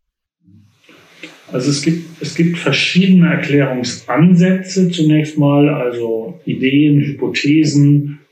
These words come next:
die über die Jahre und Jahrzehnte, Jahrzehnte formuliert wurden.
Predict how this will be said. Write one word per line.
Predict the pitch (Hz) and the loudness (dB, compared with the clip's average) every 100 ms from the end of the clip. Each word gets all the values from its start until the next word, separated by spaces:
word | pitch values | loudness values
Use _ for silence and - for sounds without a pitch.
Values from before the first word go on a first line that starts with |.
| - | -6
die | 131 | -4
über | 143 123 | -2 -2
die | 123 120 123 - 120 | -4 -6 -8 -6 -6
Jahre | 117 135 139 139 | -2 -2 0 -2
und | 127 | -4
Jahrzehnte, | 117 113 - 135 139 151 135 131 131 131 165 | -6 -8 -6 -2 0 0 0 -4 -4 -10 -8
Jahrzehnte | 147 117 - 143 143 139 | -6 -6 -2 0 0 -2
formuliert | 131 123 127 147 | -6 -6 -2 0
wurden. | 143 139 143 139 139 | 0 -2 -2 -4 -6